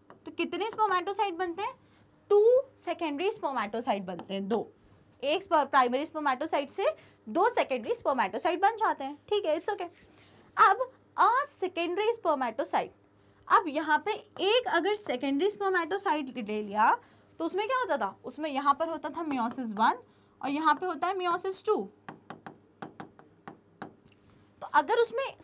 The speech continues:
meiosis two हो रहा है एक सेकेंडरी spermatocyte में, तो उससे बनते हैं टू spermatid।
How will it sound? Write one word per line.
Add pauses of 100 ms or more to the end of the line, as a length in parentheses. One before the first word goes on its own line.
meiosis
two
हो
रहा
है
एक
सेकेंडरी
spermatocyte
में, (320)
तो
उससे
बनते
हैं (220)
टू
spermatid।